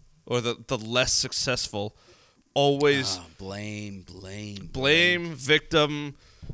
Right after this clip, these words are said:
Speaker 1: you know, "Oh, you know, you got it better than me," you know.
Speaker 2: I went and fucking got it is what happened.
Speaker 1: Exactly. You know,
Speaker 2: Yeah.
Speaker 1: it, it, it's, you know,
Speaker 2: So,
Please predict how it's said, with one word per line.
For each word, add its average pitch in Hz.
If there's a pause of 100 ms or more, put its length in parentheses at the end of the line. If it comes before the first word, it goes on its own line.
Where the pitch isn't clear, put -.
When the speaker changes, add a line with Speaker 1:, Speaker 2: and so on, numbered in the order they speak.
Speaker 1:
you 143
know, 131
"Oh, 160
you 147
know, 143
you 135
got 143
it 139
better 143
than 135
me," 131 (500)
you 147
know. 127
Speaker 2:
I 156
went 202
and 190
fucking 175
got 196
it 95
is 107
what 113
happened. 107
Speaker 1:
Exactly. 120 (140)
You 123
know, 120
Speaker 2:
Yeah. 117
Speaker 1:
it, - (240)
it, 120
it's, 135
you 147
know, 131
Speaker 2:
So, 170